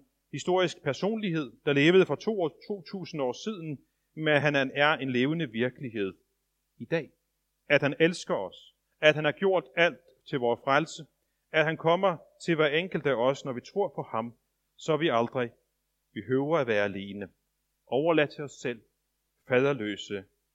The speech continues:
og hjælpeløse. Det er det som anden linje, at han lever nu og er her i dag. Når vi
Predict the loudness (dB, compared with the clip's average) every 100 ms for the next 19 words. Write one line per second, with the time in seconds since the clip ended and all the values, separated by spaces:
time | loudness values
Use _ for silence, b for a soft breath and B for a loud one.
0 | _ _ -10 -6 -8 -8 -12 -12 -16 -20
1 | _ _ -6 -4 -4 -4 -6 -4 -4 -4
2 | -2 -4 -6 _ _ 0 0 0 -2 0
3 | 2 2 0 -4 -4 -6 -6 _ _ _
4 | -2 2 2 0 -8 -4 0 0 0 -6
5 | _ _ -6 -2 -2 -2 _ -20 -20 -14
6 | -4 -2 -2 _ _ _ _ _ _ _
7 | _ _ _ _ _ _ _ _ _ _
8 | _ _ _ _ _ _ _ _ _ _
9 | _ -2 0 0 0